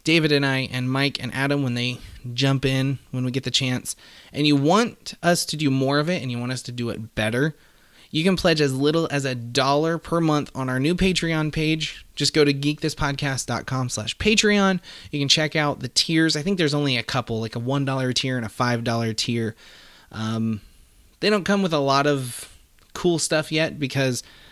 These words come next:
uh, we need to generate some revenue in order to do stickers or t-shirts or something like that.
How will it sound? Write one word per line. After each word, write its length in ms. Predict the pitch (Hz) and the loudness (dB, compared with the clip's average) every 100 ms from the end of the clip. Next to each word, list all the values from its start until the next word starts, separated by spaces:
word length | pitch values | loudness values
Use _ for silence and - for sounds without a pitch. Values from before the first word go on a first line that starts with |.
| - - | -18 -6
uh, 180 | 139 131 | -4 2
we 120 | 165 | 2
need 180 | 170 151 | 2 0
to 80 | |
generate 400 | 135 143 143 131 | 2 4 4 0
some 160 | 120 131 | -2 2
revenue 380 | 139 135 135 127 | 2 2 -2 0
in 300 | 127 127 127 | -2 -2 -2
order 240 | 143 143 135 | 2 2 2
to 100 | 123 | 0
do 140 | 127 | -2
stickers 540 | - - 175 151 139 | 0 0 0 0 0
or 80 | 123 | -2
t-shirts 480 | - 151 135 135 123 | -2 -2 0 -2 -2
or 40 | |
something 360 | 123 127 113 117 | -4 -4 -4 -4
like 220 | 113 107 | -4 -6
that. 260 | 98 92 | -8 -8